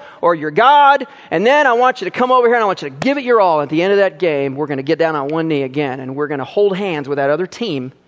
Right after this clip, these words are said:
no matter what happens, and we're gonna pray together. You have never heard that kind of pep talk,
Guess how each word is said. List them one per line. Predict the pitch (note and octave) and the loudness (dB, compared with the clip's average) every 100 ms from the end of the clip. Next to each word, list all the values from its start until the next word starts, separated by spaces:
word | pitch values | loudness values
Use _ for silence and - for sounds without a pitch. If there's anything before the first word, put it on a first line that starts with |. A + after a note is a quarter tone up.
| _ _ _ _ _ _ - | _ _ _ _ _ _ -10
no | B2 | -4
matter | C3+ B2+ | -2 0
what | D3 F3+ | 0 0
happens, | F3+ C#3+ - - - - - _ _ _ _ _ _ | -2 -4 -10 -18 -20 -20 -20 _ _ _ _ _ _
and | - | -12
we're | B2+ | -10
gonna | A2+ G#2+ | -10 -14
pray | - A#2+ B2 | -10 -10 -10
together. | - - - - _ _ _ _ _ _ _ _ _ _ _ _ _ _ | -16 -18 -18 -20 _ _ _ _ _ _ _ _ _ _ _ _ _ _
You | G3 A#3 G#3+ | -2 2 2
have | E3+ | 2
never | F3+ F#3+ G3+ B3 | -2 0 2 2
heard | F#3+ A#3+ G3 D3+ | 2 0 0 2
that | D#3+ E3 | 0 0
kind | - F#3 | -4 -4
of | E3 | -2
pep | E3+ - | -4 -6
talk, | - - - | -10 -12 -16